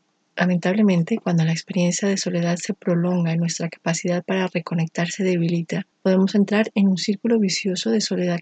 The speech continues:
crónica, lo que puede ocasionar graves consecuencias para nuestra salud física y mental, tales como ansiedad, irritabilidad, hostilidad, depresión,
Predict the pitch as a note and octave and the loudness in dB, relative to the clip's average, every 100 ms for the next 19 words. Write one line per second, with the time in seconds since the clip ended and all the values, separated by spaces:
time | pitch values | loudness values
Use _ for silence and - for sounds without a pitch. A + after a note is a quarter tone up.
0 | - F3 D#3+ E3 - B3 A3 - E3+ F#3 | -4 0 2 0 0 -2 -2 -4 -6 -2
1 | F#3+ F#3+ F#3 F3+ F3 E3+ _ - F#3 F3 | -2 -2 -2 0 0 -2 _ -2 4 4
2 | E3+ E3+ - F#3+ F3 G3 - F#3 F3+ G3 | 4 0 -4 -4 -4 -6 -4 -2 -2 -4
3 | - F#3 F3+ E3 G3 F3 F3 - F3+ - | -4 -2 -2 -2 -4 -4 -4 -2 -4 -2
4 | G3 F3 E3+ E3+ D#3 A3 A#3 - E3+ F3 | -2 0 -2 -2 -4 -6 -8 -6 -4 -4
5 | - F3+ E3 E3 E3+ E3+ E3+ F#3 F#3 _ | -4 -2 -2 -2 -2 -2 0 0 -2 _
6 | - G3+ F3 F3 F3 F3 F3 F3 F3 F3 | -2 0 0 -2 -2 -2 -2 0 0 -2
7 | F3+ - F3+ F#3 F3 F3 F3 E3+ F3 - | -4 -8 -6 -4 -2 -2 -2 -4 -6 -6
8 | E3 - F3+ E3+ F3 | -6 -4 -2 0 -2